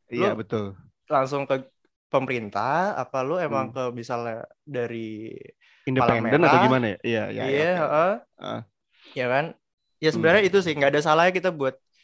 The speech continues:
Speaker 2: charity
Speaker 1: Hmm.
Speaker 2: ya, buat kita beramal
Speaker 1: Iya, iya.
Speaker 2: lah sama
Speaker 1: Ah, oke, oke.
Speaker 2: teman-teman di sana yang, atau saudara-saudara kita yang di sana yang sedang
Speaker 1: Ah.
Speaker 2: krisis kayak gini gitu. Cuma lo harus logika aja untuk cari sumber dari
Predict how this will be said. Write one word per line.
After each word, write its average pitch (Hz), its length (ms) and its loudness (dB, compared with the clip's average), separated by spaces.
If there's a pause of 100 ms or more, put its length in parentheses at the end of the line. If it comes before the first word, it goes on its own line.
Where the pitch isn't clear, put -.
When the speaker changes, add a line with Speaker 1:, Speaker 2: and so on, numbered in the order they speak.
(760)
Speaker 2:
charity 131 340 0
Speaker 1:
Hmm. 123 120 2
Speaker 2:
ya, 107 80 0
buat 110 240 -4 (240)
kita 139 200 -2
beramal 120 400 0
Speaker 1:
Iya, 113 40 -2
iya. 110 80 -4
Speaker 2:
lah 113 80 -10
sama 110 260 -6 (300)
Speaker 1:
Ah, 107 240 -4
oke, - 200 -14 (120)
oke. 123 140 -8
Speaker 2:
teman-teman 120 340 -8
di 117 80 -10
sana 123 240 -4
yang, 120 180 -2 (260)
atau 131 140 -2
saudara-saudara 123 420 -2
kita 143 200 -4
yang 135 80 -6
di 117 60 -10
sana 123 180 -2
yang 139 200 -2 (240)
sedang 117 320 -6
Speaker 1:
Ah. 104 160 -10
Speaker 2:
krisis 123 380 -6
kayak 104 180 -6
gini 98 140 -14 (100)
gitu. - 120 -16 (120)
Cuma 165 140 0 (640)
lo 147 120 0
harus 170 200 2
logika 135 300 0 (100)
aja 139 180 0 (800)
untuk 143 180 -6 (100)
cari 139 380 0 (200)
sumber 123 560 -6
dari 123 400 -6